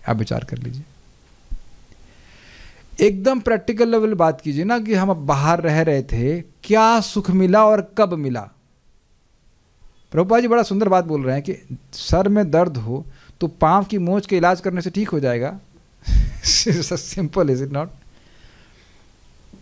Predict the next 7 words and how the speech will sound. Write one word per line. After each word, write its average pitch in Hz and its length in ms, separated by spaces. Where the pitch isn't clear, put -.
तो 147 60
बाहर 147 500
रह 185 160
करके 196 400
की 233 340
सुख - 300
पाइया। 127 460